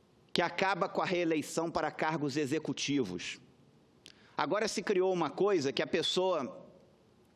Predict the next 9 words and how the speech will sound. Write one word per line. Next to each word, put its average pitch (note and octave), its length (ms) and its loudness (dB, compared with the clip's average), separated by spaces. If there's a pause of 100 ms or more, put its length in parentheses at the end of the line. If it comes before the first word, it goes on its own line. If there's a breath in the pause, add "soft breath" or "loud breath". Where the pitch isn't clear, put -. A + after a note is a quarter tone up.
(480 loud breath)
só G#3+ 280 2
consegue G3 520 0
fazer D#3+ 440 -2
alguma D#3 320 0
coisa A3+ 280 -2
se - 120 -4
tiver F#3 280 -2
dois C#3 220 0
mandatos. C#3 680 -2